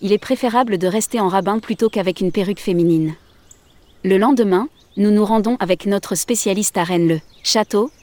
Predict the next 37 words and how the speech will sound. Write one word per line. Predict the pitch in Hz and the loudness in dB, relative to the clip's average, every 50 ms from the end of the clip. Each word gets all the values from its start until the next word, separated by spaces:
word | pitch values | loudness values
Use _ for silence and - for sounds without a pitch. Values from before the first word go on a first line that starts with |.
| _ - | _ -2
l'antre | 185 208 240 - - 214 | 0 0 0 0 -2 -2
de | 175 185 | 0 2
l'abbé | 180 196 196 190 214 | 2 2 2 0 0
Saunière. | 202 - 220 202 190 180 170 160 156 - - - - - - - _ - - _ _ _ _ _ _ - - _ - 214 | 0 0 -2 0 0 0 -2 -2 -6 -10 -14 -18 -20 -20 -20 -20 _ -20 -20 _ _ _ _ _ _ -20 -20 _ -4 -4
Il | 208 - | -4 -2
faut | - 262 247 | 0 0 0
savoir | - 247 233 220 247 269 - | 2 0 0 2 0 -2 -2
que | - 214 | -4 -6
plusieurs | 165 - 240 214 208 240 233 - | -4 -4 -4 -2 0 0 0 0
personnages | - 202 - - 220 208 208 214 202 - | -2 -4 -4 -2 -2 0 0 0 0 0
célèbres | - - 220 214 226 240 220 196 196 | 0 0 2 2 2 0 0 -2 -2
sont | - - 202 | -2 -2 -2
venus | 180 190 202 220 233 | -2 0 0 2 2
en | 214 180 | 0 0
pèlerinage | - 202 196 185 190 190 202 208 202 180 185 | 0 0 -2 0 0 0 2 0 0 0 -2
ici, | 175 - - - 202 240 - _ _ _ | -2 -2 -2 -4 -4 -6 -8 _ _ _
Hitler | - 226 - - 220 226 254 240 208 | -4 -4 -2 0 0 0 0 0 0
et | 180 | 0
les | 180 180 | 2 2
nazis | 196 196 185 190 220 254 | 2 0 0 -2 -2 -4
qui | - - 175 | -4 -6 -4
pensaient | - 180 170 - - 196 | -2 0 0 0 -2 -4
trouver | - - 226 190 226 214 | -4 -4 -2 0 2 2
l'Arche | 208 208 208 - 180 | 2 2 0 -2 -2
d'Alliance, | 190 180 170 175 175 214 254 - - - - - - - - - | -2 0 2 2 0 0 -2 -4 -6 -8 -10 -14 -20 -20 -20 -6
des | 175 190 202 | -2 -2 0
chercheurs | - - 233 - - 262 247 220 | 0 0 -2 0 0 0 0 2
d'or | 190 214 214 214 196 | 2 2 2 2 0
de | 180 | -2
divers | 175 170 226 214 240 226 220 - | -2 -2 -2 0 0 0 0 -2
pays | - 220 208 208 214 220 - | -2 -2 -2 0 -2 -2 -2
et | 190 180 | -2 -2
le | 180 | 0
dernier | 165 202 196 196 196 208 | 0 2 2 2 0 0
connu | 208 - 202 202 208 | 0 0 0 2 2
en | 202 180 | 2 2
date, | 170 180 175 - - - - | 2 0 -2 -4 -8 -14 -20